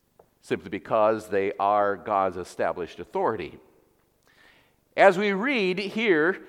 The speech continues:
God has strong war-, warnings for kings and leaders of nations. Psalm two, a part of the intro, it says so, that their time and their existence is limited.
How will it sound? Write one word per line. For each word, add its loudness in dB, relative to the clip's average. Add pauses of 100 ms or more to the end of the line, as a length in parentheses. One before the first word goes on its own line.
(140)
God 4
has 2
strong 6
war-, 8
warnings 2
for 0
kings -2
and 2
leaders 2
of 0
nations. -2 (640)
Psalm 6
two, 0
a 2
part 6
of 0
the 6
intro, 4
it -4
says 4
so, 2 (480)
that 2
their 2
time 2
and 2
their 6
existence 0
is 0
limited. 2